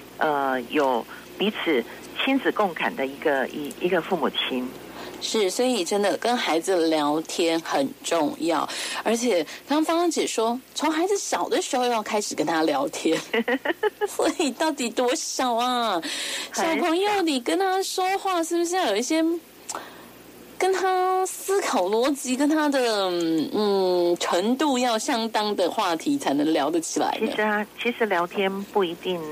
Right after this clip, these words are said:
Speaker 1: 呃，是用，用我们的口中说出的言语。你看哦，呃，我们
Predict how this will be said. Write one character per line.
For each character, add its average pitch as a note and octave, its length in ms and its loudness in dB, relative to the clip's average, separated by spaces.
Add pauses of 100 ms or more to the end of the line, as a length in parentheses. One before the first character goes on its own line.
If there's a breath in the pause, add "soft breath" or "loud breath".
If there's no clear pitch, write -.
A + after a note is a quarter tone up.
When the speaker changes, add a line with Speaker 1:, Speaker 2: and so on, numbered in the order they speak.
(220)
Speaker 1:
呃， C3+ 340 0
是 D3 560 2
用， D#3+ 340 0 (360)
用 F#3+ 120 2
我 C#3+ 140 0
们 C3 140 -2
的 C#3 360 0 (140)
口 - 220 0
中 E3+ 200 -2
说 F3 160 0
出 F3+ 200 -2
的 E3+ 120 0
言 B2+ 240 -2
语。 C#3+ 300 -8 (480 loud breath)
你 F#3+ 60 0
看 B3+ 220 0
哦， G#3 260 2 (380 loud breath)
呃， E3 600 0 (300 loud breath)
我 F3+ 100 0
们 F3+ 280 2